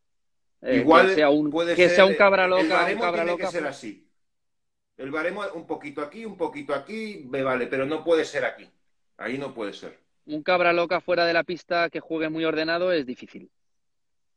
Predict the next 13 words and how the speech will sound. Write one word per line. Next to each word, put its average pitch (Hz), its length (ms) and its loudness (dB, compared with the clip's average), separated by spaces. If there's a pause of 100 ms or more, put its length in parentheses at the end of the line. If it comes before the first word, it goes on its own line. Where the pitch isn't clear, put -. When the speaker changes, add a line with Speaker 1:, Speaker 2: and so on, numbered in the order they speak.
Speaker 2:
Es 113 160 -6
difícil, 104 540 -10 (240)
es - 40 -10
Speaker 1:
A - 20 -8
mí 95 60 -8
Speaker 2:
difícil. 127 240 4
Speaker 1:
no 180 60 8
se 190 100 2
me 175 80 6
ocurre 156 280 6
ninguno, 143 500 2
no 131 160 -6
sé. 151 260 2